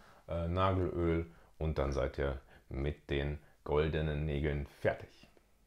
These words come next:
So, last but not least kommen wir jetzt zu den großen Steinen. Aber was braucht ihr, um die auf den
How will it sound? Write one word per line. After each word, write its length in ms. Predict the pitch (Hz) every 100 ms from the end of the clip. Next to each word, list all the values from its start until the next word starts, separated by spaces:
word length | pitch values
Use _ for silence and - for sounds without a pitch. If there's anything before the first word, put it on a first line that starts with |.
| _ _ _ _ 71 - - - - -
So, 180 | 87 92
last 400 | 90 98 185 -
but 160 | 135 135
not 160 | 113
least 340 | 101 107 110 -
kommen 180 | 123 120
wir 120 | 101
jetzt 160 | 95 -
zu 100 | 98
den 180 | 92 90
großen 400 | - 95 104 92
Steinen. 340 | - 71 60
Aber 300 | 73 95 85
was 220 | 135 -
braucht 360 | - 120 123 -
ihr, 200 | 107 - 127
um 180 | 170
die 160 | 165 151
auf 240 | - 113
den 240 | - 107